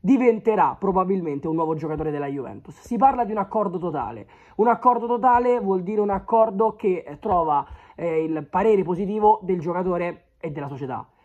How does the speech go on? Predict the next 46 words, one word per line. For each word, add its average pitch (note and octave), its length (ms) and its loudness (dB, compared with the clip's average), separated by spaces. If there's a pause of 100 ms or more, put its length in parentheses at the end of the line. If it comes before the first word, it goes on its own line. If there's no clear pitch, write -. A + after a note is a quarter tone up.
(120)
Quindi G#3 280 -2
vuol G3 180 2
dire G#3 300 0
che G#3+ 100 0
è F#3+ 60 2
un F#3+ 120 0
accordo G3+ 600 0
che A3+ 180 -4
metterà G#3+ 400 -4
d'accordo, G3 600 0
scusate E3+ 320 -6
la D#3+ 80 -4
ripetizione, F3 420 -2
che F3+ 80 -4
metterà, F#3+ 380 -4
che, G3+ 160 -4
che G3+ 240 -4
renderà G3 400 -2
felici F3+ 520 -4 (300)
praticamente F#3+ 680 0
tutti. C#3+ 420 -8 (220)
E B3 80 -4
la C#4+ 120 4
Juventus A#3 600 0
fa G3 80 -2
un A#3 120 0
acquisto A#3+ 400 -4
che C4+ 120 -6
forse D#4 520 0
da C#4+ 80 2
una D4+ 160 4
parte, G#3+ 420 2
farebbe A#3 420 0
un A#3 60 -2
acquisto B3+ 400 -2
che A3 140 -2
forse B3+ 260 -2
da A3+ 80 0
una B3 140 2
parte G#3+ 260 2
ci F3 120 -6
fa G3 100 -4
capire G#3 300 -2
anche G3 200 -4
una E3+ 140 -6
cosa, F3+ 360 -2